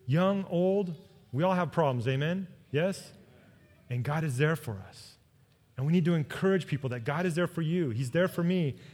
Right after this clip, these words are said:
and cheer each other on. And so in the context of this race, the writer is saying, it's kinda like, uh, in the sporting events back in the days of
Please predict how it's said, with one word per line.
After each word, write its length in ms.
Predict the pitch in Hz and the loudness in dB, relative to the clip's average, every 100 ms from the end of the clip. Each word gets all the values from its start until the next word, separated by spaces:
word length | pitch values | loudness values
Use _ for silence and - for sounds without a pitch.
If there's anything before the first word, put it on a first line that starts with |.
| - | -6
and 120 | 131 | -4
cheer 480 | - - 214 220 185 | -2 2 6 6 6
each 300 | 156 127 185 | 0 -2 0
other 280 | 180 165 | 2 2
on. 380 | 160 175 120 101 92 - - - - - - - - | 2 2 0 -4 -10 -18 -20 -20 -20 -20 -20 -20 -8
And 120 | 151 | 0
so 120 | 147 208 | 6 6
in 60 | |
the 80 | 196 | 6
context 460 | - 220 208 214 - | 6 4 6 4 4
of 100 | 160 | 2
this 160 | 160 | 2
race, 460 | 165 220 185 - - - - - - - - - | 6 8 8 4 -6 -18 -20 -20 -20 -20 -20 -2
the 120 | 139 | 2
writer 380 | 147 175 208 196 | 8 10 10 8
is 140 | 147 | 6
saying, 480 | - 208 208 139 147 147 - - - - - | 4 4 4 2 0 -6 -16 -20 -20 -20 -6
it's 160 | 165 - | -4 2
kinda 240 | 220 262 | 4 8
like, 300 | 240 214 - | 8 8 6
uh, 300 | 185 165 147 | 6 6 6
in 100 | 156 | 4
the 60 | 160 | 0
sporting 400 | - - 233 185 | 2 2 4 4
events 320 | 143 131 113 | 4 2 -2
back 320 | - 156 165 | 2 4 4
in 80 | 151 | 2
the 80 | 135 | 2
days 360 | 127 151 147 123 | 6 8 6 4
of 180 | 113 | -4